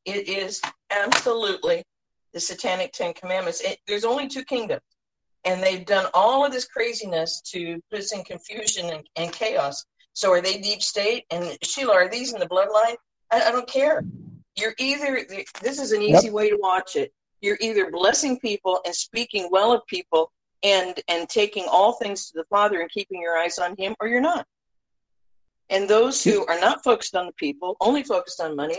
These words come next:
Speaker 1: only focused on what they say is the future, no man knows.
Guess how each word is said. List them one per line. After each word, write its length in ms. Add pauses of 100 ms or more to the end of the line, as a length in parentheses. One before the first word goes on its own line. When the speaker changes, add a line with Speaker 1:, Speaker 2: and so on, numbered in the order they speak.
Speaker 1:
only 280
focused 380
on 120 (320)
what 180
they 160
say 260
is 140
the 60
future, 520 (280)
no 300
man 300
knows. 380